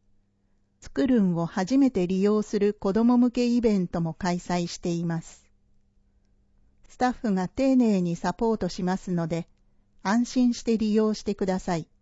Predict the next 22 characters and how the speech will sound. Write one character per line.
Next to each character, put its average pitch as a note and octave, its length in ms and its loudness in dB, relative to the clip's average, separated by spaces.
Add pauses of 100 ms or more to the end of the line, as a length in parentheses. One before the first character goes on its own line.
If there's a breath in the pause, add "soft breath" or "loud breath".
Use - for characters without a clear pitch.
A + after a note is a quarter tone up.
(1600)
利 G#3+ 200 2
用 C4+ 200 2
者 G3 160 -2
の D#3+ 160 -2
声。 E3 380 -4 (1200)
高 A#3+ 200 0
校 A#3+ 240 2
二 A3 160 4
年 G#3+ 220 4
生、 E3 360 -2 (340)
大 B3 180 2
谷 B3 280 2
正 A3+ 280 2
義 A#3+ 180 0
さ E3+ 220 -6
ん D#3+ 100 -4
に D#3+ 140 -6
聞 - 160 -20
き F#3+ 120 -2
ま E3+ 140 0
し - 120 -12
た。 - 180 -12